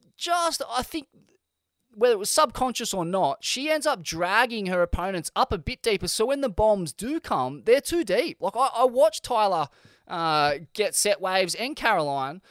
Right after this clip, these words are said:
and they were on the waves that they waited for, but they weren't in position to make them and, and get, get the section and, and, and rip off a number of turns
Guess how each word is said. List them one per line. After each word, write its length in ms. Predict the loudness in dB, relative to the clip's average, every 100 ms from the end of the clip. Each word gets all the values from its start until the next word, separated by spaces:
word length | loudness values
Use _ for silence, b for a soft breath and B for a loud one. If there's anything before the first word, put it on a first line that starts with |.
| b -18
and 280 | -18 -6
they 360 | 6 6 6 -2
were 180 | -2 0
on 220 | 4 2
the 100 | 2
waves 320 | 2 4 4 0
that 100 | 0
they 120 | 0
waited 360 | 2 0 -2
for, 180 | 0 0
but 120 | 0
they 100 | -2
weren't 300 | 0 2 0
in 80 | -2
position 560 | -4 -4 -4 -4 -4 -4
to 120 | -4
make 280 | -2 -4 -4
them 160 | -4
and, 100 | -4
and 180 | -6 -6
get, 340 | -4 -4 -6 -2
get 240 | -4 -2
the 80 | -6
section 440 | -4 -4 -6 -4
and, 140 | -6 -6
and, 200 | -10 -8
and 180 | -8
rip 180 | -6 -2
off 160 | -2 -2
a 40 |
number 260 | -6 -6 -6
of 80 | -8
turns 400 | -8 -8 -8